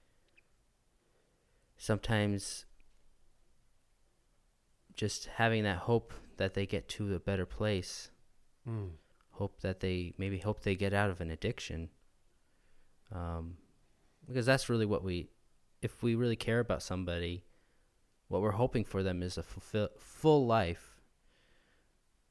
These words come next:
Speaker 1: even in this world, not even just talking about, like, after, after this life, but
Speaker 2: Mm.
Speaker 1: in this world now, where we have hope that they'll find that,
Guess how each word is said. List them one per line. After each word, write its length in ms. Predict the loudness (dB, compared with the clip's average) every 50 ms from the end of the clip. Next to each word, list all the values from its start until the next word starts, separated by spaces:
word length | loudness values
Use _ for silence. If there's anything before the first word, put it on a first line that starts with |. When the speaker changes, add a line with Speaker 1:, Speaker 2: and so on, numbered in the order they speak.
| _ _ _ _ _ _ _ _ _ _ _ _ _ _ _ _ 2
Speaker 1:
even 240 | 2 4 6 6 4
in 160 | 4 2 4
this 300 | 4 4 4 4 2 -2
world, 320 | -2 0 0 -2 -2 0
not 220 | 4 4 4 4 2
even 200 | -2 -2 0 0
just 220 | -2 -2 -4 0 2
talking 240 | 4 4 4 2
about, 400 | 0 0 2 2 2 2 0 -2 -8 _ _ _ -20 _ _ _ _ _ _ _ _ _ _ _ _ _ _ _ _ _ -6
like, 240 | -2 -2 -2 -2 -4 -8 -20 _ _ 0
after, 680 | 4 4 4 4 2 -2 -2 -2 -2 -4 -6 -8 -6 0
after 300 | 0 0 0 0 -2 -4
this 260 | -2 -2 -4 -4 -4
life, 300 | -6 -4 -4 -4 -6 -10 -16 _ _ -2
but 120 | -2 0
Speaker 2:
Mm. 300 | 0 0 -2 -2 -4 -6 0
Speaker 1:
in 280 | 2 4 4 4 4
this 320 | 4 4 4 2 0 -6 -2
world 240 | 0 2 2 2 2
now, 420 | 2 2 2 2 2 0 -2 -4 -8 -10 -6
where 160 | -4 -4 -2
we 140 | 0 0 0
have 140 | 0 0 -2
hope 440 | 0 2 2 2 2 -2 -14 -20 -20 -20 _ _ _ _ _ _ _ _ _ _ _ _ _ _ _ -4
that 140 | -4 0 4
they'll 120 | 4 2
find 440 | 2 4 2 4 4 4 2 2 2
that, 280 | 2 0 0 -2 -4